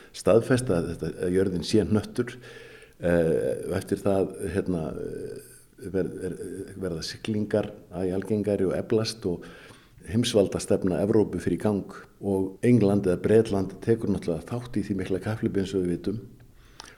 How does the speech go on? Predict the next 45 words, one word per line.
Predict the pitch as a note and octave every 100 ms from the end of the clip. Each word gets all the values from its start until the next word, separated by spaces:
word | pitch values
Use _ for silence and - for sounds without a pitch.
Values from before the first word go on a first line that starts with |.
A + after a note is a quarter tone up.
| _
Og | - F2+
þarna | F2+ A2 B2 - B2 G#2
eru | A2+ C#3+ C3
í | A2
raun | G#2
og | G#2
veru | G2+ F#2+
á |
þessum | F2+ G2
tíma, | - D3+ B2+ F#2+
hann | G#2 G2+
er | G2+
beinlínis, | A#2 C3+ A2+ - -
Milton | G#2+ - A2+
er | G2
vitni | F2+ C3 - A#2
að | G2+ F2
því | G#2+ D2+ - - - - -
að | F2
Cromwell | - - A2+ C#3 E2+ G2+
sem | - G2
að, | F#2 F2+ -
eh, | F#2+ F2
hérna, | F2+ F2+ F2 - -
eh, | G2+ G2+ D#2
stýrði | D#2 A2+ F#2 F#2
Bretlandi | F2 E2+ - D2+ - G#2+
og, | A2+
og, | E2+ D2 E2+ D#2+
og |
er | F2 F2
náttúrulega | D#2+ F2+ F2
lykilmaður | F2+ F2+ E2+ E2+ E2
í | D#2
að | D#2+
búa | F2
til | E2 E2
þetta | F2
lýðveldi | E2 F2 F#2 G2 G2
sem | E2
entist | D#2 - E2+
nú | F2+
ekki | D#2+ E2
nema | E2+ F2
í | E2